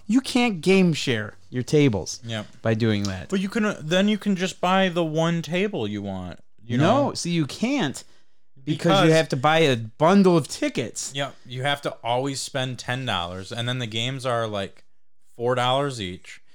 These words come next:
Speaker 2: So you can't even use up all your fucking tickets if you want. So you'll have left over, like, two bucks in tickets. So then you'll spend another ten dollars, and you just keep fucking spending money. Or if you want, for the, the first month of it,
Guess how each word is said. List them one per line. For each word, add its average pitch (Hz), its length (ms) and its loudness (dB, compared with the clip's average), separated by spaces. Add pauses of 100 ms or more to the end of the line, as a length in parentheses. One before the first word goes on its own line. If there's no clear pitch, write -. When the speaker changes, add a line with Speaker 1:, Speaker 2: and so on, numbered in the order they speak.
(160)
Speaker 2:
So - 140 -10
you 123 120 -4
can't 147 260 -4
even 147 220 -6
use 131 300 -8
up 127 220 -4
all 117 200 0
your 127 120 -6
fucking 131 500 -4
tickets 113 400 -4
if 95 140 -10
you 95 80 -6
want. 85 280 -12 (380)
So 135 160 -2
you'll 123 200 2
have 117 280 -2
left 120 300 -2
over, 135 260 -2
like, 113 260 -2
two 135 280 -4
bucks 107 360 -2
in 101 140 -6
tickets. 87 500 -10 (320)
So 120 120 -14
then 113 120 -4
you'll 123 120 -2
spend 131 280 -4
another 135 240 0
ten 131 360 -4
dollars, 90 580 -6 (320)
and 135 100 -10
you 139 80 -8
just 135 120 -12
keep 160 200 -8
fucking 151 360 -6
spending 151 380 -2
money. 113 320 -2 (320)
Or 127 480 2 (280)
if 120 140 -12
you 113 100 -6
want, 113 560 -2
for 117 160 -14
the, 107 360 -8
the 117 140 -14
first 156 340 -4
month 135 500 0
of 92 200 0
it, 92 160 -8